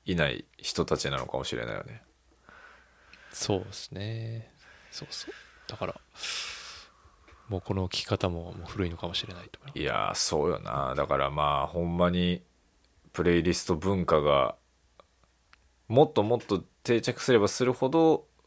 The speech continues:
Speaker 1: アルバムが意味をなさなくなっていくかなっていう感覚は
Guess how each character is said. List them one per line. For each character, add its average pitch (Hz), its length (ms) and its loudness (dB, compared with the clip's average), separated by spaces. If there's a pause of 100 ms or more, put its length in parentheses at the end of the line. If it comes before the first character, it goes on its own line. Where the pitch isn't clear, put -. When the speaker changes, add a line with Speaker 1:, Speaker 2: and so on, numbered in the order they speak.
(220)
Speaker 1:
ア 98 100 10
ル 90 80 8
バ 87 120 6
ム 85 100 4
が 85 100 10
意 98 80 4
味 85 140 2
を 73 60 0
な 80 240 4
さ - 400 2
な 82 140 6
く 78 100 -2
な 76 120 0
っ - 20 -16
て 80 220 0
い 73 60 0
く 78 120 -2
か 82 160 0
な 113 220 4
っ - 60 -14
て 80 140 -2
い 67 80 2
う - 40 -4
感 71 220 -6
覚 69 260 -6
は - 220 -6